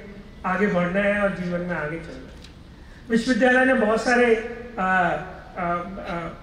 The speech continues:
वेज और मेथोडोलॉजीज अपनाई हैं। बहुत सारी हमारे डॉक्टर मुखर्जी ने बोला है और मुझे ये खुशी है कि आईएमएस College of Engineering हम लोगों के फर्स्ट टेन कॉलेजेस में से है। जो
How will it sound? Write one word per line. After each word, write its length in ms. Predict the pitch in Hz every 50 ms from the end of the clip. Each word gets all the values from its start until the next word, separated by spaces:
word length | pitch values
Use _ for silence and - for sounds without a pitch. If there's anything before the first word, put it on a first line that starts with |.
| - - - - - -
वेज 340 | 170 202 220 233 240 226 226
और 160 | 220 196 185
मेथोडोलॉजीज 920 | 185 175 175 - 196 190 196 202 214 214 190 240 233 208 - - - - - -
अपनाई 440 | 180 180 - 202 196 202 214 226
हैं। 380 | 226 226 226 233 226 - - - - - - - - - - - - - -
बहुत 440 | 196 180 180 - 185 185 202 196 202
सारी 340 | 214 202 220 214 202 202 - - - - - -
हमारे 300 | 185 180 185 185 185 190
डॉक्टर 260 | 185 185 180 - 220
मुखर्जी 440 | 185 180 175 190 185 185 185 208 220
ने 80 | 214 208
बोला 300 | 180 180 180 190 202 208
है 80 | 208
और 140 | 214 208 202
मुझे 180 | 202 196 190 208
ये 120 | 208 208
खुशी 400 | 196 - - - - - 240 240
है 140 | 240 233 226 226 - - - - - - - -
कि 140 | - 233 233
आईएमएस 800 | 226 - 180 185 196 208 220 226 233 254 262 233 - - - -
College 440 | 226 202 208 226 226 226 - - -
of 240 | - - - - 214
Engineering 560 | 190 185 214 226 226 233 233 240 240 233 226 233 233 - - - - - - - - - - - -
हम 180 | - 214 220 220
लोगों 260 | 226 226 233 240 240
के 220 | 240 226 - 254 247
फर्स्ट 560 | 226 - - - 254 269 262 262 - - -
टेन 240 | 262 247 247 233 233
कॉलेजेस 400 | 214 202 196 196 190 202 196 190
में 120 | 185 175
से 140 | - - -
है। 220 | - - - - - - - - - - - - - - - - -
जो 100 | 226 208